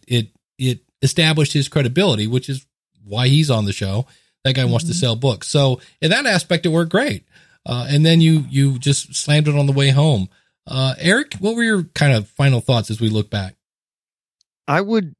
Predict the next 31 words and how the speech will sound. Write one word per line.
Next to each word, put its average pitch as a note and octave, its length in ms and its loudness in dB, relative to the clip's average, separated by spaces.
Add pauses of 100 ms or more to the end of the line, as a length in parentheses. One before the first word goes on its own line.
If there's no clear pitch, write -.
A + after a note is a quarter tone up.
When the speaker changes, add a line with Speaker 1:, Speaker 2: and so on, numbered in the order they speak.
(240)
Speaker 3:
try D#3 240 2
and D3+ 120 0
get C3 180 2
more B2+ 260 0
stories A2+ 600 -2
in G2+ 420 -6
and G#2+ 440 -2
just - 400 -4
really C#3+ 440 2
get A#2+ 280 0
engaging G#2+ 880 -2 (840)
with A2+ 300 2
the A2 160 2
stories A#2 500 2
that G#2 100 0
you A2 140 -2
can A2 160 -6
get G2+ 140 -2
your G2+ 140 -4
listeners G#2+ 440 -4
to A2 80 -4
tell G#2+ 400 -2
with G#2+ 200 -4
real A2+ 280 2
life A2+ 280 2
examples G#2 800 -2
of G#2 400 0 (340)
the A2+ 100 0
job G#2+ 400 0
search G#2+ 460 -2
or, G2+ 380 -2